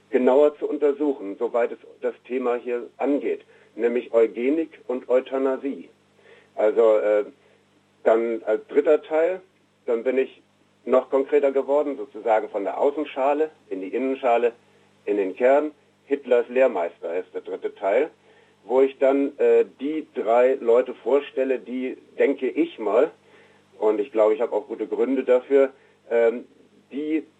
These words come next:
Einfluss hatten auf, äh, Hitlers Mein Kampf und noch mehr auf die Konzeption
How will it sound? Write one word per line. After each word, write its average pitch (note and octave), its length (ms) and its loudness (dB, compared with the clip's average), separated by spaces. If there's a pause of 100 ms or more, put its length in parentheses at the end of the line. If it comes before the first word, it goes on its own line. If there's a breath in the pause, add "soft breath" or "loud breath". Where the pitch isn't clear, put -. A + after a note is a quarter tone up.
(220)
Einfluss C3+ 480 2
hatten C3 400 -8
auf, A2+ 240 4 (160)
äh, G#2+ 640 0
Hitlers A#2 440 0 (200)
Mein F#2+ 280 -6
Kampf - 380 -2
und A2+ 160 -4 (280)
noch A2+ 240 0
mehr A#2+ 320 2
auf - 160 -4
die A#2 80 -14
Konzeption A#2+ 920 0